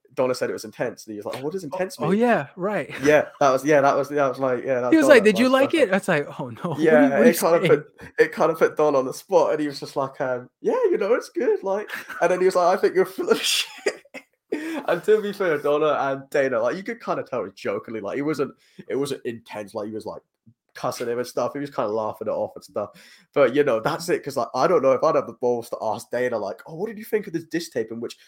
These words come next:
Speaker 1: Jake Paul was saying that you s-, you know, sniff cocaine and stuff?" Like, that's just, like, you know, it's, it's pretty ballsy. But again, it's just c-, how you word it and stuff, you know. You didn't really ask it, like, half-heartedly. It was pretty, it was pretty jokey. But again, it's, it's, um,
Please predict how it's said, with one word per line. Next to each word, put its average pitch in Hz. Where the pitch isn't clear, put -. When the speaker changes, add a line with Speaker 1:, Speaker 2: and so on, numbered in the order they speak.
Speaker 1:
Jake 147
Paul 147
was 143
saying 127
that 90
you 120
s-, -
you 131
know, 117
sniff -
cocaine 131
and 113
stuff?" 107
Like, 101
that's 143
just, 165
like, 151
you 151
know, 123
it's, 127
it's 143
pretty 151
ballsy. 147
But 113
again, 120
it's 131
just 160
c-, -
how 131
you 107
word 104
it -
and 92
stuff, -
you 101
know. 98
You 113
didn't 127
really 104
ask 101
it, 82
like, 90
half-heartedly. 101
It 92
was 98
pretty, 104
it 107
was 127
pretty 104
jokey. 101
But -
again, 113
it's, -
it's, 101
um, 107